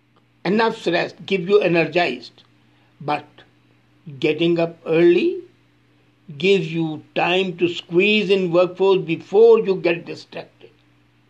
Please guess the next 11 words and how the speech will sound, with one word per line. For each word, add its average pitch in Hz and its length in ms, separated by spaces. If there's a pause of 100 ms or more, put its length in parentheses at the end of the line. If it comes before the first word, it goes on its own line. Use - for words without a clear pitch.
(720)
And 185 300
that - 360
concentration 240 880
of - 180
work 139 280
in 127 80
the 120 80
morning - 420 (1500)
is 139 340
really 196 420
important. 180 540